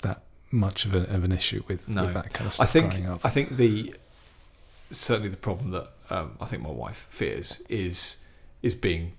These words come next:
Speaker 2: is being persecuted for having n-, normal views,
Speaker 1: Mm.
Speaker 2: um, and for not being pressured into, into the compelled speech side of things.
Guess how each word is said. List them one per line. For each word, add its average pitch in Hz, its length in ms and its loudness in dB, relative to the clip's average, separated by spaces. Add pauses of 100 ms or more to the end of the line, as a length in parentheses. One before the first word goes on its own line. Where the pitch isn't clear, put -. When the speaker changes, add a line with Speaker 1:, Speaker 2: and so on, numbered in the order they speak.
(120)
Speaker 2:
is - 160 -2
being 87 200 0
persecuted - 760 0 (260)
for - 440 -2
having 87 400 -4 (500)
n-, 113 160 -4
normal 90 580 0
views, - 440 -6 (120)
Speaker 1:
Mm. 98 220 6 (260)
Speaker 2:
um, 82 320 -2
and 98 180 0
for - 120 0
not 98 200 0
being 92 140 -2
pressured - 380 -6
into, 92 420 -6 (220)
into 101 220 -6
the 92 80 -6
compelled 92 440 4
speech - 560 -2 (460)
side 78 320 0
of - 60 -8
things. - 360 -8